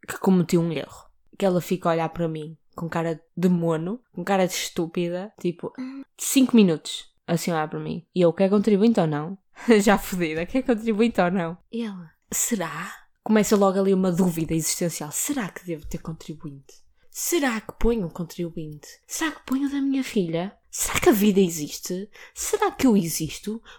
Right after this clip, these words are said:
que é que estou aqui a fazer? Qual é o sentido da vida?" E eu, "Foda-se!" Aí eu digo, "Ah,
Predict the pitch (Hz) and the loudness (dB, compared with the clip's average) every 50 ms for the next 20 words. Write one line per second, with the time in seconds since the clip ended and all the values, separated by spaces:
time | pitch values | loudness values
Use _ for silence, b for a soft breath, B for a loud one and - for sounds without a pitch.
0 | B B - 381 - - - - - - 196 185 180 165 - - 170 156 - - | B B -6 -4 -4 -4 -6 -6 -6 -6 -6 -6 -8 -10 -10 -8 -8 -8 -6 -6
1 | 165 151 131 131 151 143 139 143 143 - _ _ - - 285 277 294 311 294 269 | -8 -8 -8 -8 -10 -10 -10 -10 -14 -18 _ _ -2 0 0 0 2 0 -2 -2
2 | - - 294 247 - - 233 233 226 175 180 165 175 170 160 156 170 175 165 160 | 0 2 0 0 2 2 2 4 4 2 2 0 0 0 0 0 -2 -4 -2 -2
3 | 160 165 170 180 185 190 185 185 - - - - - - - - 349 392 392 370 | -4 -4 -2 0 0 0 0 -2 -6 -18 -20 -20 -20 -8 0 6 8 8 8 8
4 | 294 240 226 214 202 165 147 151 - - - - - - - - - - - - | 6 2 0 0 0 0 0 -2 -6 -8 -10 -8 -8 -8 -8 -8 -8 -8 -8 -6
5 | - 214 226 220 208 208 202 190 175 180 175 170 170 180 190 196 214 233 233 233 | -2 0 2 2 4 4 4 4 4 2 -2 -2 -2 -2 -4 -2 -2 -4 -2 -2
6 | 240 233 | -2 -4